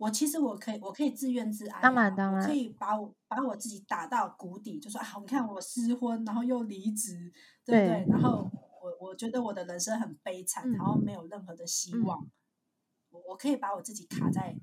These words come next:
Speaker 1: 那个谷底的状态很多年，但是我两个月之内，我很快我就翻转了。为什么？因为我相信我值得，我值得被更好的人对待。我相信我有更好的婚姻，更好的生活，因为这是我自己内心非常深深相信的。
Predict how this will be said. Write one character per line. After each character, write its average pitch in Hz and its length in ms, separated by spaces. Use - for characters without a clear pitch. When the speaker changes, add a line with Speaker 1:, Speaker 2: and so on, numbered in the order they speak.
Speaker 1:
那 - 80
个 170 100
谷 170 240
底 170 160
的 147 100
状 175 200
态 180 120
很 147 200
多 165 140
年， 160 140
但 262 120
是 285 100
我 180 240
两 180 200
个 175 80
月 226 160
之 208 140
内， 208 120
我 180 120
很 - 80
快 202 120
我 202 80
就 180 120
翻 175 280
转 - 160
了。 - 160
为 208 120
什 208 160
么？ 254 140
因 208 100
为 220 140
我 165 100
相 214 200
信 220 220
我 165 120
值 165 260
得， 156 320
我 175 160
值 180 400
得 151 300
被 196 120
更 202 180
好 156 180
的 147 100
人 127 240
对 123 240
待。 - 200
我 185 80
相 208 220
信 214 180
我 180 100
有 165 120
更 180 200
好 - 220
的 156 80
婚 165 220
姻， 160 160
更 170 160
好 - 160
的 147 80
生 156 260
活， - 140
因 220 180
为 214 80
这 220 80
是 226 140
我 156 120
自 208 160
己 151 180
内 180 200
心 175 260
非 208 260
常 165 560
深 185 200
深 180 200
相 165 280
信 156 240
的。 - 80